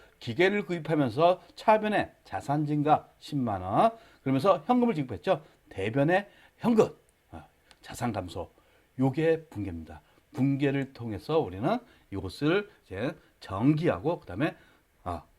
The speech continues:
재무제표에 반영하게 돼 있어요. 그러니까 가장 기본적인, 회계의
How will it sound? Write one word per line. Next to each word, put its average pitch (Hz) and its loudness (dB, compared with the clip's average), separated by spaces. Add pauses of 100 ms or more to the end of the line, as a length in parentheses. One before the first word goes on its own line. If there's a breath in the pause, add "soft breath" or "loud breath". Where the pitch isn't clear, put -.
(360 soft breath)
재무제표에 123 -4
반영하게 104 -6
돼 92 -10
있어요. 85 -12
그러니까 110 -2 (200 loud breath)
가장 220 -2
기본적인, 98 -8 (200)
회계의 143 -2